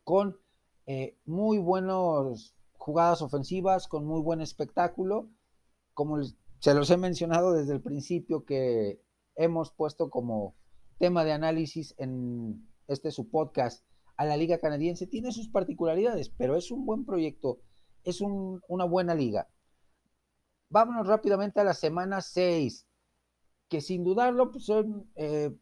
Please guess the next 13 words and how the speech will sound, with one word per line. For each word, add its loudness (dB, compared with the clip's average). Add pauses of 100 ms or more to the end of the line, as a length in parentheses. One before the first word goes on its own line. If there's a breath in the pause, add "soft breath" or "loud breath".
(120)
digamos 2
que 4
la 4
segunda 2
vuelta 4 (160)
de -2
la 0
temporada, 2 (260)
eh, -8
regular. 2 (380)
¿Por 0
qué? 10
Porque 0